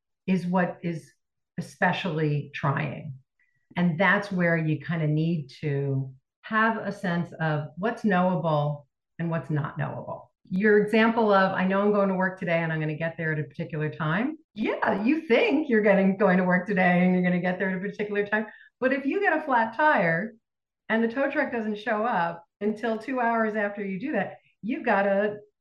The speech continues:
figure out how you're gonna, how you're gonna address that. So even what we think of as certain, you wanna kind of understand what is knowable and what is not knowable.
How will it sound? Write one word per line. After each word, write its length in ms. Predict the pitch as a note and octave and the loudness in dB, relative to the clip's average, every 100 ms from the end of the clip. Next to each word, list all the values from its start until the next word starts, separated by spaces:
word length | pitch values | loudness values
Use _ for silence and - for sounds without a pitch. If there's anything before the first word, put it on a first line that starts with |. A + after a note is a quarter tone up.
| _ _ - | _ _ -8
figure 260 | G#3+ G3+ | -2 0
out 100 | F#3 | 0
how 80 | F#3+ | -2
you're 160 | F3 E3+ | -4 -4
gonna, 320 | E3+ E3 D#3+ | -4 -6 -6
how 120 | F3 | -4
you're 120 | E3+ | -2
gonna 160 | E3 D#3 | -2 -2
address 300 | C3 B2 - | -2 -4 -6
that. 200 | - - - | -12 -10 -2
So 220 | G#3 G#3 | 0 2
even 300 | B3+ D4+ C#4 | 0 2 4
what 160 | A#3+ G#3 | 4 2
we 160 | G#3 | 2
think 160 | A3 G#3 | 2 2
of 140 | F3 | 0
as 180 | E3+ - | -2 -2
certain, 540 | G3+ F#3 D#3 D3+ C3+ - _ _ _ _ _ E3 | -4 -2 -2 -4 -6 -14 _ _ _ _ _ -4
you 160 | F#3+ | 0
wanna 280 | G3 G3 F#3 | 2 2 0
kind 240 | - F3+ | 0 0
of 120 | F3 - | -2 -2
understand 640 | F#3+ F#3 F#3 F3+ E3 E3+ | -2 -2 -4 -4 -4 -4
what 140 | B3 | -2
is 220 | C4 B3 G#3 | 0 0 -2
knowable 500 | F3 E3 D#3+ D#3 D3+ | -2 -2 -2 -2 -2
and 80 | |
what 180 | D3 C#3+ | -2 -2
is 140 | C#3 C3+ | -4 -6
not 260 | D3+ C#3+ | -6 -8
knowable. 540 | C#3 C#3+ - - - | -8 -8 -10 -10 -12